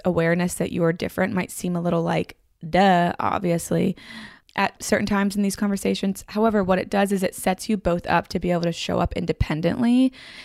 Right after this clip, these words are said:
and free to do that. It kind of just, I think, sometimes levels the playing field and allows some relief to come. And this can sound differently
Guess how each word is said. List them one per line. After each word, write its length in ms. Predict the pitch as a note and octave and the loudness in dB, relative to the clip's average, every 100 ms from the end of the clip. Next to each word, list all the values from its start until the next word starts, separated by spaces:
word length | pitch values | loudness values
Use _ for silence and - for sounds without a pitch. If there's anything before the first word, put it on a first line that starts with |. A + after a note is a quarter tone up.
| - | -6
and 160 | G3+ G3 | -2 -2
free 320 | - F#3+ F3+ | 0 0 0
to 100 | - | 0
do 220 | F3 D#3 | -2 -2
that. 340 | - F3+ A3+ - | 0 2 2 2
It 140 | F#3 | -2
kind 160 | - F#3+ | -4 -4
of 40 | |
just, 300 | F3+ F3 - - - - - | -2 -4 -6 -14 -20 -10 -2
I 60 | |
think, 220 | F#3 - | -2 -2
sometimes 680 | - F3 F3+ F3+ E3 F3 - - - - - - | -2 -2 0 0 0 -4 -8 -14 -20 -20 -20 -8
levels 520 | - F#3 F3 F3+ F3+ | 0 2 2 0 -2
the 120 | - | -2
playing 440 | F3 - F3 F3 G3 | -2 -2 -2 -2 -2
field 500 | - G#3+ A3 A#3 A#3 | 0 2 2 2 0
and 420 | - F3 F3 F3+ F#3 - - - | -4 -4 -2 -2 -4 -8 -20 -6
allows 360 | F3+ F3+ - - | -2 0 -2 0
some 180 | F#3+ | 0
relief 400 | E3+ E3+ D#3+ F#3+ | 0 0 -2 -2
to 140 | - A#3+ | -2 -2
come. 400 | - A3+ C#4 D#4+ _ _ - | 2 2 2 0 _ _ -2
And 360 | G#3 G3 F#3 F#3+ - - - | 2 2 2 -2 -8 -16 -2
this 160 | G#3+ - | -2 0
can 160 | A#3 | 0
sound 340 | A3+ F#3+ F3+ - _ _ - | 2 0 0 -6 _ _ -4
differently 720 | F#3+ F#3 G3 - D3+ E3 F#3+ | 0 2 0 -2 -2 0 -2